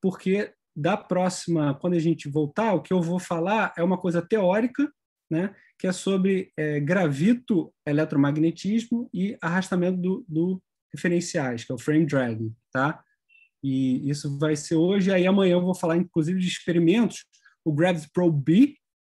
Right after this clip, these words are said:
uma das coisas que ele mede é justamente esse arrastamento dos referenciais, né, o frame dragging, né? E aí a gente vai falar dele amanhã, tá bom? Então, vamos, vamos abrir aí pra, pra perguntas e, e comentários, correções e o que for, por favor.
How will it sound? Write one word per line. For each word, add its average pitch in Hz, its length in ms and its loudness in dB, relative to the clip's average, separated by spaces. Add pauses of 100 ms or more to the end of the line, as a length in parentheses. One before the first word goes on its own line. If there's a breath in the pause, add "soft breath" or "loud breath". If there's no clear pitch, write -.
uma 170 200 2
das 165 160 0
coisas 151 200 -2
que - 120 -4
ele 175 100 0
mede 190 300 0
é 180 40 0
justamente 180 680 0
esse 151 360 -2
arrastamento 147 520 0
dos 143 120 -6
referenciais, 151 800 -4
né, 147 80 -4
o 135 100 -4
frame 135 260 0
dragging, 165 500 -2 (340 soft breath)
né? 160 280 -6
E 156 80 -4
aí 147 60 0
a - 40 0
gente 151 140 -4
vai 160 120 -2
falar 147 220 -4
dele 147 180 0
amanhã, 143 420 -2 (460)
tá 117 60 -12
bom? 160 260 -6 (400 soft breath)
Então, 185 420 0 (560)
vamos, 165 520 2
vamos 170 240 2
abrir 156 280 2
aí 151 140 2
pra, 151 400 -4 (1120)
pra 131 140 -8
perguntas 143 600 0 (300)
e, 120 520 -8
e 117 80 -12
comentários, 139 720 0
correções 131 680 -2
e 123 40 -2
o 120 60 -4
que 120 120 -12
for, 113 220 -10
por 120 260 -14
favor. 127 180 -18